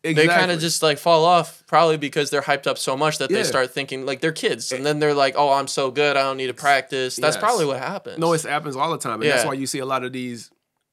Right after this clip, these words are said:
Speaker 2: stars, uh, built off of, like, the Twitter, uh, medias
Speaker 1: Yeah.
Speaker 2: and all of that stuff. Like, they get built up so much,
Speaker 1: Mm-hmm.
Speaker 2: but then either they fall off because they just don't care anymore. They got
Speaker 1: Yeah.
Speaker 2: all the success in the world,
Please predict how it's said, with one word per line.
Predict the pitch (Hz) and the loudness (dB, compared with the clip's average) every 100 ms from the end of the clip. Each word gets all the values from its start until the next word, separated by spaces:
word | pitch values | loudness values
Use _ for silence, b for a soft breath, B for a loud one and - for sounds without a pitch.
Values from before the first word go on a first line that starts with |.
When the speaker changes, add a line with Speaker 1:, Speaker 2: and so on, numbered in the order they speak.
| _ _ _ | _ _ _
Speaker 2:
stars, | - - 123 120 127 127 127 127 120 117 _ _ _ _ - | -8 -4 -2 0 0 -2 -2 -4 -8 -14 _ _ _ _ -12
uh, | 107 | -10
built | 95 131 120 - | -8 -6 -6 -6
off | 117 110 | -8 -8
of, | 110 107 | -10 -10
like, | 101 101 98 _ _ _ _ _ | -8 -8 -10 _ _ _ _ _
the | 113 | -16
Twitter, | 101 - 117 117 113 113 95 _ _ _ _ _ 78 | -14 -8 -6 -6 -8 -10 -12 _ _ _ _ _ -20
uh, | 71 90 _ 90 - _ 123 | -20 -20 _ _ -20 _ _
medias | 127 143 143 131 120 120 123 120 | -12 -10 -8 -6 -4 -4 -6 -2
Speaker 1:
Yeah. | 151 | 0
Speaker 2:
and | 123 | 0
all | 120 127 | -2 -6
of | 120 | -6
that | 127 127 | -8 -8
stuff. | 123 113 110 _ _ _ _ _ _ - | -8 -8 -10 _ _ _ _ _ _ -14
Like, | 120 113 113 127 | -10 -8 -8 -6
they | 139 127 - _ _ _ _ - | -6 -8 -16 _ _ _ _ -6
get | 170 143 117 | -4 -4 -2
built | 151 175 | -2 -2
up | 151 151 | -6 -8
so | - 139 | -6 -6
much, | 120 139 165 | -6 -6 -6
Speaker 1:
Mm-hmm. | 147 143 143 151 _ _ | -8 -10 -12 -16 _ _
Speaker 2:
but | 139 135 | -14 -6
then | 143 135 127 120 - - | -4 -2 -2 -6 -12 -10
either | 143 123 | -8 -8
they | 113 | -10
fall | 101 135 127 127 | -8 -6 -4 -2
off | 135 113 | -4 -6
because | 127 - 117 117 | -10 -8 -8 -6
they | 117 | -10
just | 117 101 | -10 -10
don't | 107 - | -10 -8
care | 139 | -6
anymore. | 131 120 120 | -6 -6 -6
They | 117 | -6
got | 113 117 | -6 -4
Speaker 1:
Yeah. | 123 | -2
Speaker 2:
all | 120 | -4
the | |
success | - - - 120 | -6 -8 -8 -8
in | 107 | -10
the | 98 | -10
world, | 135 156 143 135 | -4 -4 -2 -6